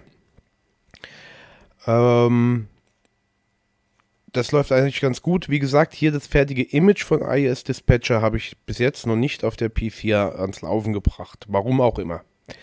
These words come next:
Aber hier gibt's dann hier diese zwei Buttons. Das gibt's ja auch als Windows-Version.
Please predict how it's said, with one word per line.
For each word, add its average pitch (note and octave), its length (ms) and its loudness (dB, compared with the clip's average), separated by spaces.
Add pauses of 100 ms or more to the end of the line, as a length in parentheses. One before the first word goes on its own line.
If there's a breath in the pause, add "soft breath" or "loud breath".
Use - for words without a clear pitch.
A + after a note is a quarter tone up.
(500 loud breath)
Aber C3+ 280 6
hier C#3+ 420 4
gibt's D#3 240 -8
dann C3+ 120 2
hier C3+ 140 0
diese B2+ 240 -4
zwei A2+ 280 0
Buttons. D#3 440 0
Das A#2+ 180 -4
gibt's - 200 -10
ja A2+ 80 2
auch A2 100 0
als G#2+ 320 -2
Windows-Version. D3 720 0